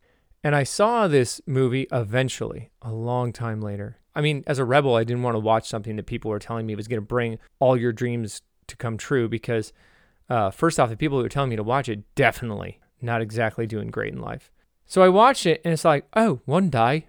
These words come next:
I was looking at this house and I found out that I was living in this dream house that I, I wished for my whole life. It, it was great. And so the secret works. All I had to do was make a dream board and now everything in the world is great."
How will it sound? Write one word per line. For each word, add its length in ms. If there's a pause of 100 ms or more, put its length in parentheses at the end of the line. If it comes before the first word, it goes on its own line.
I 80
was 160
looking 320
at 280
this 220
house 460 (340)
and 280 (360)
I 180
found 380
out 260
that 180
I 100
was 200
living 260
in 140
this 160
dream 300
house 320 (280)
that 140
I, 320
I 180
wished 280
for 240
my 200
whole 180
life. 400 (380)
It, 200
it 100
was 160
great. 420 (220)
And 100
so 220
the 100
secret 380
works. 340
All 220
I 100
had 180
to 60
do 220
was 140
make 200
a 60
dream 280
board 380
and 140
now 280
everything 440
in 60
the 80
world 300
is 100
great." 360